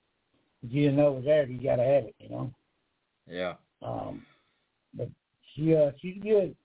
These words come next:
Speaker 1: I mean, I, you know, I'm not, I'm not one to brag on people a lot. Uh, I'm,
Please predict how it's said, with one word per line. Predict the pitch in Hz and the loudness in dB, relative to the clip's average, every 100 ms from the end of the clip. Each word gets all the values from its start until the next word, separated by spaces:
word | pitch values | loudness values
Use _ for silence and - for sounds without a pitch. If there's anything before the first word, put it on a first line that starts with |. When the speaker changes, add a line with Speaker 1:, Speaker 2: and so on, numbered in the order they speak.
| - | -12
Speaker 1:
I | 131 | -8
mean, | 131 123 - | -6 -8 -12
I, | 123 143 127 - _ - | -8 -8 -8 -16 _ -10
you | 127 | -8
know, | 120 - | -8 -10
I'm | 117 135 | -6 -4
not, | 139 165 165 - _ _ _ _ _ 131 | 2 4 2 -2 _ _ _ _ _ -2
I'm | 135 | 2
not | 165 185 180 | 4 4 4
one | 175 143 | 2 0
to | |
brag | 127 135 156 156 127 | -2 0 2 0 -4
on | 175 160 | -4 -2
people | 147 170 156 165 | 0 0 0 2
a | |
lot. | 165 170 165 - _ _ _ _ _ _ _ - 131 | 4 2 0 -8 _ _ _ _ _ _ _ -12 -6
Uh, | 135 135 127 120 - | -2 -2 -2 -8 -10
I'm, | 123 131 135 | -2 0 0